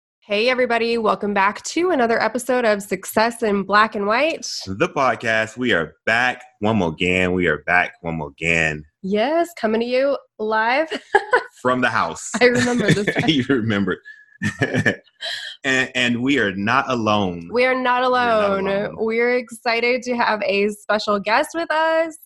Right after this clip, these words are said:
Speaker 1: I'm particularly excited because if you guys have been rocking with us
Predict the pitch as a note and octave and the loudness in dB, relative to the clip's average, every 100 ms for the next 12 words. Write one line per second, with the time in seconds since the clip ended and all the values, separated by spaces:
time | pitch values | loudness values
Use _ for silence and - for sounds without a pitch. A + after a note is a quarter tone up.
0 | _ - - - - A#3+ C#4+ D#4+ D#4+ D4 | _ -20 -20 -20 -4 0 0 -2 -4 -4
1 | C4+ C#4 C4+ C4+ C4+ C4+ - C4 B3+ B3+ | 0 0 2 2 0 -2 -2 0 2 2
2 | A#3 A3+ A3+ A3 G#3 G#3 G#3+ G#3 G#3+ G#3 | 0 -2 0 2 0 -4 -2 2 2 2
3 | G#3 G#3 G3 F#3 F#3+ G#3 G#3 A3 A3 | -2 0 2 2 2 -2 -2 2 0